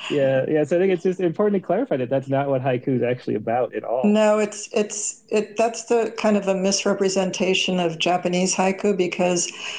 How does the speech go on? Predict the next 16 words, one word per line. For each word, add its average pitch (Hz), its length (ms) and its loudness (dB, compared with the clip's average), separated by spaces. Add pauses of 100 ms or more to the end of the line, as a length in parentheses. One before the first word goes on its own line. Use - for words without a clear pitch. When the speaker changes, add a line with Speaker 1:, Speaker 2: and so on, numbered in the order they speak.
(200)
Speaker 2:
they 180 300 0
do 190 640 -2 (220)
do 190 300 4
the 180 320 2
five 190 240 2
seven 180 300 -2
five, 185 220 0
but 190 140 0
they 175 120 2
do 185 240 2
it, - 280 0
you 196 80 0
know, 180 160 4
as 175 140 -2
one 175 280 0
long, 175 640 0